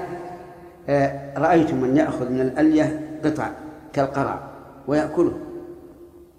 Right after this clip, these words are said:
يخلطه في اللقمة ويأكله، ولم يتضرر. وسمعت من، من بعض الأطباء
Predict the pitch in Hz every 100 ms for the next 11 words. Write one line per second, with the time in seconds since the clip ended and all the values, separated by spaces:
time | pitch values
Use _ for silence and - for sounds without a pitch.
0 | _ _ - 139 139 170 170 135 - 151
1 | 170 139 127 147 - - - - - -
2 | - - - _ _ 135 165 180 170 160
3 | 156 160 104 - - - - 131 143 180
4 | 185 143 139 131 - 127 117 131 117 127
5 | 147 117 120 143 -